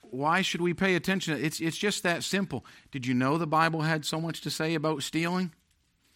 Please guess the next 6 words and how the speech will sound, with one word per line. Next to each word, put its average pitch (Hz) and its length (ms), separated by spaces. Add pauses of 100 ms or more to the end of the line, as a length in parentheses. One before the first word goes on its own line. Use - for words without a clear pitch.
(380)
About 127 320
robbing? 151 600 (1200)
Look 190 180
what 208 80
he 180 60
said. 190 320